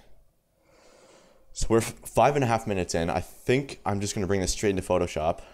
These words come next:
Except, hang on. This is, this is the dumbest challenge ever.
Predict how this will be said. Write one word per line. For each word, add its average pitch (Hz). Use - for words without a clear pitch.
Except, -
hang 87
on. 78
This 123
is, 117
this 120
is 110
the 90
dumbest -
challenge 76
ever. 80